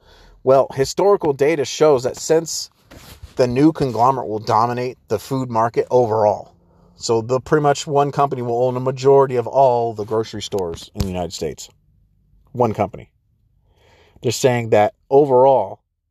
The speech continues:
food costs will rise simply because this company can do it. 'Cause who else are you gonna go to?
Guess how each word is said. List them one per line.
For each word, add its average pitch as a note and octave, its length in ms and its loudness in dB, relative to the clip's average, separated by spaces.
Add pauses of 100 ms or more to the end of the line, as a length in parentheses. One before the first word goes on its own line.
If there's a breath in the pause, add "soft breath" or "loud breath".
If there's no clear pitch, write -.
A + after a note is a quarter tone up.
(880)
food F3+ 280 0
costs - 600 -2 (640 soft breath)
will D#3+ 340 4
rise C#3 720 -2 (1080)
simply D#3+ 460 0
because C3 680 0 (220)
this G#2+ 180 -6
company G#2+ 380 -8
can F#2 320 -12
do F2 160 -8
it. C#2+ 120 -14 (240)
'Cause - 180 -12
who A2 200 -2
else G2+ 160 0
are G#2+ 40 -6
you F#2+ 40 -8
gonna F#2+ 160 -6
go E2+ 160 -10
to? - 220 -16